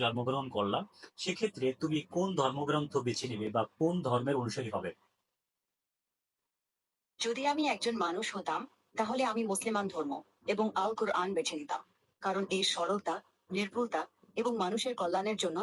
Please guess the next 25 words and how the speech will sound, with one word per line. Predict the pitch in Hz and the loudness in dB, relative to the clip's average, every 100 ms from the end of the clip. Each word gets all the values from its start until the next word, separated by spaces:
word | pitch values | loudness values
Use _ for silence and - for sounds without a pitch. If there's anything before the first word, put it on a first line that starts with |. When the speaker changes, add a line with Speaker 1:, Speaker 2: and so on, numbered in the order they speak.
| 208 | 0
Speaker 2:
নির্ধারণা | 190 185 175 180 240 | 0 0 0 0 0
নির্দেশনা | 196 160 160 156 135 - - | -2 0 0 -2 -8 -12 -6
আমাকে | 185 202 240 - | -2 0 -2 0
আকর্ষণ | 190 - 185 | -2 -2 -2
করবে। | 160 151 147 - _ _ _ | -2 -4 -6 -8 _ _ _
এটি | - 233 285 | -4 0 0
আমার | 285 | 0
জন্য | 285 285 285 | 0 0 0
সবচেয়ে | 302 - 269 254 | -2 -2 -2 0
বেশি | 190 - 247 - _ 214 | -2 0 -2 -4 _ -2
যুক্তিসঙ্গত | 220 262 214 170 185 240 _ - | -2 -2 -2 0 0 -2 _ -2
এবং | 202 220 208 | 0 0 0
সম্পূর্ণ | 208 285 285 269 | 0 0 2 2
মনে | 190 160 | 0 0
হতো। | 151 - - _ _ _ _ _ _ _ _ _ _ - | -4 -8 -14 _ _ _ _ _ _ _ _ _ _ 6
Speaker 1:
ওকে, | 156 - 151 185 | 6 8 4 6
তোমাকে | 156 147 165 147 | 4 6 8 8
অনেক | 143 160 | 8 6
অনেক | 160 151 | 6 4
ধন্যবাদ। | 143 156 123 - - _ _ _ _ - _ | 2 4 6 6 4 _ _ _ _ -20 _
তুমি | - 139 147 | 2 6 6
একজন | 135 139 135 | 6 4 6
এআই | 135 156 156 175 | 6 6 6 4
হিসাবে | - 180 123 147 | 4 4 4 4
যে | 123 | 6